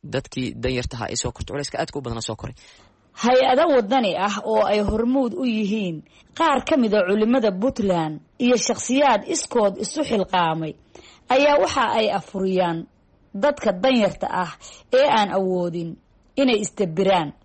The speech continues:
Speaker 2: Guddoomiyaha hay-adda Khayrdoon Foundation, Cabdixakiin Jaamac Jooje, oo muddo toddoba sano ah ku howlanaa afurinta dadka danyarta ah, ayaa V O A u sheegay in sanadkan ay siyaaday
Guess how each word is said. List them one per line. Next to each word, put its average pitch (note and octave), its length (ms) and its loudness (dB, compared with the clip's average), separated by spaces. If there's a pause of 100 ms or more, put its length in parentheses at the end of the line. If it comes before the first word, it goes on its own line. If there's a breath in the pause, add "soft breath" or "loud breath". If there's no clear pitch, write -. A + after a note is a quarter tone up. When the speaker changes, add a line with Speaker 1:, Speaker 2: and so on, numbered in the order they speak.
(100)
Speaker 2:
Guddoomiyaha C#4 720 4
hay-adda A3 540 0
Khayrdoon G3+ 640 0
Foundation, G3+ 640 -4 (1000 soft breath)
Cabdixakiin G#3+ 680 0
Jaamac A3 400 2
Jooje, E3 400 0 (460 soft breath)
oo A#3 120 4
muddo A#3 300 2
toddoba B3 360 0
sano A3+ 260 0
ah G3 180 0
ku - 160 -4
howlanaa F3+ 580 2 (140)
afurinta B3+ 480 -2
dadka A#3 320 -2
danyarta G#3 560 0
ah, E3+ 160 -10 (640 soft breath)
ayaa C#4+ 280 4
V E4 240 0
O A3 220 4
A G3+ 120 2
u - 100 -2
sheegay F3+ 540 -2
in A#3 100 -4
sanadkan A#3+ 800 -2
ay G3+ 160 -2
siyaaday E3+ 600 -4